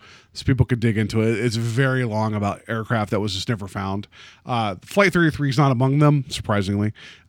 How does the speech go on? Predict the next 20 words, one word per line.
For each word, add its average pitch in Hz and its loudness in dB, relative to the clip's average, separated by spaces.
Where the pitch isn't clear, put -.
but 151 4
it's - 0
interesting 165 6
to 135 4
kinda, 131 4
like, 120 -2
look 135 0
at 127 -8
all 131 2
the 135 -2
different, 131 0
like, 120 -6
like, 120 -4
known 139 4
flights 117 -2
that 127 2
just 117 -4
never 120 2
showed 98 2
up. 65 -10